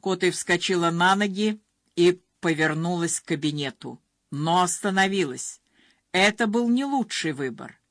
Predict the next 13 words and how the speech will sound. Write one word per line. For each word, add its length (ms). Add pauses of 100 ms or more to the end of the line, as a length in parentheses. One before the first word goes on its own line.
(480)
Тем 260
более, 320
что 280
она 280
не 140
могла 440
себе 280
представить, 840
куда 320
именно 600
направится 800
этот 260
человек, 720